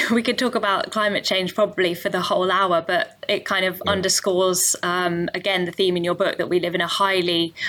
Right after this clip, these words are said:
Speaker 1: uh, complex world, and also highlighting some of the limitations of the markets. Now, the next chapter I wanted to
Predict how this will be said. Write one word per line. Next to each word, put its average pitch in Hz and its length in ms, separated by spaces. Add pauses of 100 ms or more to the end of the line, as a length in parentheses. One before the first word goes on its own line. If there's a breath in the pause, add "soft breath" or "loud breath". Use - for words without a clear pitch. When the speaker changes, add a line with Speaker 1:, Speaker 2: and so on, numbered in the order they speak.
(180 loud breath)
Speaker 1:
uh, 170 200
complex 180 600
world, 170 460 (200)
and 170 720 (300 loud breath)
also 196 320
highlighting 180 580
some 180 140
of 165 60
the 175 80
limitations 180 800
of 170 240
the 185 80
markets. 190 680 (240 loud breath)
Now, 240 380
the 220 80
next - 260
chapter - 280
I 196 60
wanted 202 260
to 190 240